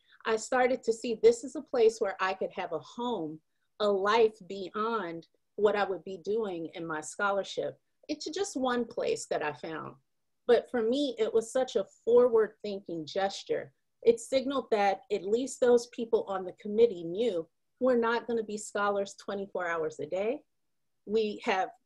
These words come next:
kind of uprooted our lives and our families. We are people of color, women of color coming into a very cold atmosphere.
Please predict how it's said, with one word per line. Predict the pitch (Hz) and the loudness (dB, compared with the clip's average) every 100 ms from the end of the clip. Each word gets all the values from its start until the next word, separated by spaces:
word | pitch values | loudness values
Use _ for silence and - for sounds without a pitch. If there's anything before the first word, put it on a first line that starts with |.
| _ - | _ -6
kind | 233 | -4
of | 180 - | -4 -2
uprooted | 196 - 214 226 226 - | -4 0 4 6 6 4
our | 175 170 | 0 -2
lives | 170 175 185 - | 0 0 -2 -6
and | 175 | -8
our | 156 151 | -8 -8
families. | 165 175 196 214 277 294 - _ _ _ _ _ | -8 -8 -6 -4 -6 -8 -20 _ _ _ _ _
We | 214 202 | -2 0
are | 180 - | 0 -4
people | - 247 247 226 | -8 -4 6 6
of | 196 | 6
color, | - 240 220 226 | -2 2 4 6
women | 214 196 214 226 | 4 -2 -2 -4
of | 214 | -6
color | - 220 220 | -4 0 2
coming | 214 - 220 208 - | 0 -4 -6 -6 -8
into | 196 202 - - 190 175 175 - _ _ _ _ 240 | -6 -6 -8 -4 -4 -4 -8 -12 _ _ _ _ 0
a | |
very | 233 240 247 240 | 6 8 6 2
cold | - 247 233 254 240 - | 2 8 10 8 4 -4
atmosphere. | 185 214 240 233 - 233 226 247 | -4 -4 -4 -4 -4 2 2 2